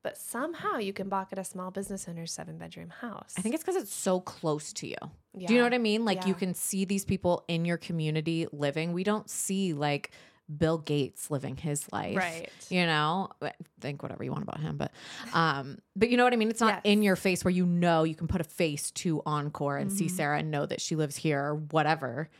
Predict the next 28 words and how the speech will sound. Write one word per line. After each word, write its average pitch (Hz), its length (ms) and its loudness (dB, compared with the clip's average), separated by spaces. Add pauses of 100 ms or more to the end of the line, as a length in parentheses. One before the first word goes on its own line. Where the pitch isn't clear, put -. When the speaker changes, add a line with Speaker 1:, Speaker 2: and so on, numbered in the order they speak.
(340)
Speaker 2:
you 170 140 2
know? 160 320 2 (100)
Speaker 3:
It's - 300 0
ju-, 240 220 -4
yeah, 220 260 2
and 220 100 4
it's 240 200 0
just 269 200 0
crazy 220 360 2
to 185 40 0
me 185 160 0
'cause - 200 -6
I'm 196 80 0
like, 190 200 0
"I 180 60 2
bought - 300 2
this - 160 0
house - 240 0
probably - 260 4
for - 160 2
close 359 380 0
to 254 80 2
what 240 180 4
you 220 80 0
bought 233 180 4
your 262 140 2
house 226 260 2
for." 190 320 2